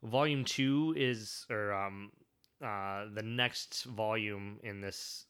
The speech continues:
col-, uh, Booster Gold hardcover collection is coming out. Uh, I believe it's called Futures Lost. Dan Jurgens has already posted. They're, they're actually printed, I guess, because Dan Jurgens tweeted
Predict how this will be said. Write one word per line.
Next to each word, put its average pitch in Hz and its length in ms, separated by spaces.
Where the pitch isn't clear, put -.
col-, - 260
uh, 98 240
Booster 98 300
Gold 98 180
hardcover 104 400
collection 101 560
is 104 720
coming 110 300
out. 107 480
Uh, 98 500
I 113 120
believe 113 200
it's 104 80
called 104 260
Futures 107 460
Lost. 104 600
Dan 135 300
Jurgens 131 320
has 110 100
already 110 400
posted. 117 580
They're, 120 420
they're 117 420
actually 120 360
printed, 120 440
I 120 80
guess, 135 340
because 110 560
Dan 104 320
Jurgens 107 540
tweeted 113 580